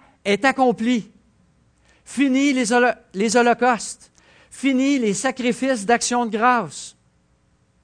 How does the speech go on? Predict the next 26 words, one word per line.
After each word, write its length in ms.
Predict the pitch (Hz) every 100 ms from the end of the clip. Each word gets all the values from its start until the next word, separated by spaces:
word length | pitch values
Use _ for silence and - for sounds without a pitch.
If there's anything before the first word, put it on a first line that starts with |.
| _ _ _ _ -
Hey, 140 | 180
c'était 300 | 165 147 214
toute 160 | 277 254
une 160 | 185
bonne 160 | 165 175
nouvelle, 400 | 147 208 403 269
ça. 200 | 165 143 - _ _ _ _ _ _ _ _ _ _
Mais 120 | 127
pas 140 | 127 208
pour 180 | 170 -
ceux 180 | 202
qui 140 | 202 127
vivaient 320 | 139 135 147
de 120 | 127
ça. 280 | - 226 294 - _ _ _ _ _ _ _ _ _ _ _ -
Mais 120 | 151
d'apprendre 580 | 185 208 208 269 294 254
qu'il 100 | 196
y 40 |
avait 160 | 180 208
maintenant 580 | 233 277 233 254 285 262
un 160 | 180 208
nouveau 380 | 240 240 294 285
régime 520 | 247 233 233 285 262
en 160 | 233 226
ville. 540 | 277 277 254 180